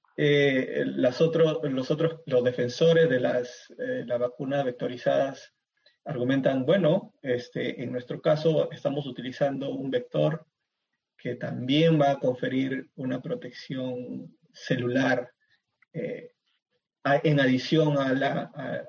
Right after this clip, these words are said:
a la respuesta que se desarrolle frente a la proteína S, ¿no?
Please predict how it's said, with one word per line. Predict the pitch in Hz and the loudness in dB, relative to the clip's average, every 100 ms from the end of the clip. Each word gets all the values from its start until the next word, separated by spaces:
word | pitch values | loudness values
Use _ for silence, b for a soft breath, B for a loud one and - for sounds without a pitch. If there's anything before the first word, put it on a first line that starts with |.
| - | -14
a | |
la | - - - - - - | -10 -8 -8 -12 -20 -10
respuesta | - - 147 - - | -10 -4 -4 -2 -4
que | - | -4
se | - 127 123 - | -6 -4 -6 -8
desarrolle | - - 123 131 131 | -10 -4 -2 0 -2
frente | 131 123 123 | -2 -4 -4
a | 131 | -4
la | 117 | -4
proteína | 123 113 117 117 - | -6 -8 -8 -6 -4
S, | 120 - - | -4 -8 -20
¿no? | - - | -20 -20